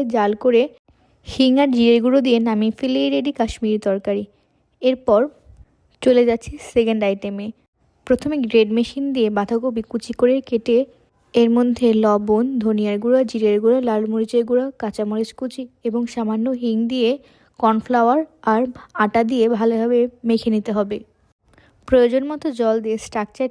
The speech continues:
ঠিক করে গরম তেলে গোল গোল করে ভেজে নিতে হবে এবং তেলের মধ্যে আদা কুচি, হিং, টমেটো পেস্ট, কাঁচামরিচ সব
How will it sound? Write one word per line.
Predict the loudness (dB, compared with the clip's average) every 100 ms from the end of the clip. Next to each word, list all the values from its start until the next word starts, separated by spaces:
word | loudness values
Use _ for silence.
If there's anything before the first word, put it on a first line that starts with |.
| -6
ঠিক | -12 -4
করে | -2 0
গরম | 0 2 2 0
তেলে | -4 -4 -4
গোল | -2 -2
গোল | -2 -4
করে | -4 -6 -4
ভেজে | -4 -6
নিতে | -8 -10
হবে | -10 -8 -10 -14 -20 _ _ -6
এবং | 0 0 -2 2
তেলের | 4 4 2
মধ্যে | -2 -2 -2 -2
আদা | -2 -4 -4
কুচি, | -4 -10 -8 -8 -8 -12 _ _ _ _ -16 -4
হিং, | 2 4 4 0 -4 _ _ -2
টমেটো | 0 0 0 -2
পেস্ট, | -2 0 0 -2 -4
কাঁচামরিচ | -4 -2 -2 -2 -4 -4 -8 _ _ -10
সব | -4